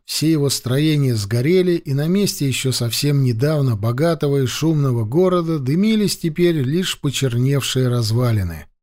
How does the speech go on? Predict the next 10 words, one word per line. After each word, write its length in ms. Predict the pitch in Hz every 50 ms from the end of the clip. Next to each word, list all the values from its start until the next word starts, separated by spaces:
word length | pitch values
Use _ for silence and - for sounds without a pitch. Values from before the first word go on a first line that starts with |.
| _ _ _ _ _ _ _ _ _ _ _ _ _ _ _ _ -
С 160 | - - -
этого 320 | 214 233 196 214 196 185
момента 540 | 180 170 165 156 160 180 190 185 175 165 160
бендеры 580 | 139 131 143 143 139 139 151 165 170 160 156 143
потеряли 640 | 127 135 127 127 139 135 143 147 147 147 139 139
гордое 520 | 123 117 123 143 139 135 127 117 127 127 123
звание 540 | 117 113 117 127 135 139 131 127 123 123
неприступной 800 | 123 123 123 113 120 120 123 - - - 139 123 113 117 117 113
османской 560 | 110 - - 117 120 113 107 - - - 92
крепости 880 | 90 - - 143 170 175 165 165 151 - - - - 156 160 147 -